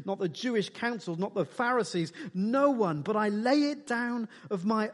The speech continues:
own accord. I have authority to lay it down and authority to take it up again. This command I received from my Father." If Jesus had a choice,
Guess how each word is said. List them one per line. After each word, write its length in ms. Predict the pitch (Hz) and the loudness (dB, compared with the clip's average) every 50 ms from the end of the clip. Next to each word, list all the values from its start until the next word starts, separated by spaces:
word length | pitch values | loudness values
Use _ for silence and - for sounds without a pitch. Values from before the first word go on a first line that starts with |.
| - | 0
own 280 | 226 240 240 247 240 226 | 4 4 6 4 4 2
accord. 580 | 226 220 - - 214 190 175 156 151 151 143 - - 294 - - | -2 -4 -4 -2 0 0 0 0 -2 -6 -8 -10 -16 -16 -8 -2
I 120 | 180 190 | 0 2
have 160 | 185 190 165 | 2 4 2
authority 680 | 170 165 - - - 254 262 254 254 254 240 247 - 254 | 0 -2 -4 -4 -2 0 2 4 4 4 2 0 -2 -4
to 120 | - - 220 | -2 -2 0
lay 240 | 220 220 226 226 220 | 0 2 2 2 2
it 140 | 214 214 - | 0 0 -2
down 400 | 208 202 202 202 202 202 190 185 - - - - | -4 -4 -2 -2 -2 -4 -4 -6 -10 -16 -12 -6
and 160 | - 175 175 | -2 -2 -2
authority 560 | 165 160 - - 214 202 208 202 196 - 196 185 | -2 -2 -2 -2 0 2 2 0 0 -2 -6 -4
to 100 | - 190 | -4 -6
take 320 | 196 - 190 180 - - | -6 -4 -6 -6 -4 -4
it 80 | 175 165 | -6 -6
up 180 | 165 156 - | -6 -6 -6
again. 340 | 170 147 160 160 147 151 147 - - - 190 - | -8 -6 -6 -6 -6 -6 -8 -12 -16 -20 -10 -4
This 200 | - 185 175 - | -2 -2 -2 -2
command 460 | - - 185 175 170 170 165 165 156 | -4 -4 -2 -2 0 0 0 0 -2
I 80 | 160 156 | -2 -2
received 540 | 156 151 147 - - - 170 160 151 135 - | -2 -2 -4 -4 -6 -6 -6 -6 -6 -6 -8
from 160 | 160 147 147 | -8 -6 -6
my 180 | 151 147 143 131 | -6 -6 -8 -8
Father." 500 | - - - 143 139 143 135 147 143 139 - _ _ _ _ _ _ _ _ _ _ _ _ _ _ _ _ - - - - - - | -10 -10 -10 -8 -8 -8 -8 -8 -10 -10 -12 _ _ _ _ _ _ _ _ _ _ _ _ _ _ _ _ -20 -20 -20 -20 -8 -2
If 180 | - 190 185 - | -2 -2 -2 -2
Jesus 440 | - 254 277 277 254 277 254 202 - | 2 4 4 4 4 0 -4 -4 -4
had 160 | 202 233 220 | -4 -4 -4
a 60 | 208 | -6
choice, 580 | - - - 151 143 156 - - - - - | -8 -8 -10 -10 -10 -12 -16 -20 -20 -20 -20